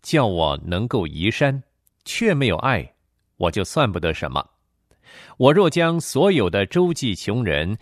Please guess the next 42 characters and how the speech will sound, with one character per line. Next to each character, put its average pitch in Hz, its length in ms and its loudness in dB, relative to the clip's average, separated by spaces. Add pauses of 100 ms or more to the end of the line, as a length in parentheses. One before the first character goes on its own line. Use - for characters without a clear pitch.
(200)
又 175 240 4
舍 120 300 0
己 85 220 -4
身 135 360 0
叫 127 260 2
人 82 260 0
焚 92 340 -2
烧， 135 340 0 (480)
却 107 360 0
没 87 140 0
有 71 100 -2
爱， 78 320 -2 (600)
仍 117 300 2
然 98 340 2
与 98 140 -2
我 73 220 -2
无 76 200 -4
益。” 98 200 -4 (1900)
哥 165 100 4
林 160 140 4
多 165 100 2
前 123 240 0
书 151 180 -2
十 131 140 -4
三 143 200 0
章 131 300 0
一 160 160 -6
节 87 220 -2
到 85 160 2
三 117 220 -2
节， 78 280 -6 (1080)
透 233 160 2
过 156 320 4
保 98 260 4
罗 113 180 2
在 147 140 -2
这 160 80 0
儿 117 100 2
所 117 160 -2
讨 80 240 0
论 98 160 -2
的， 76 140 -2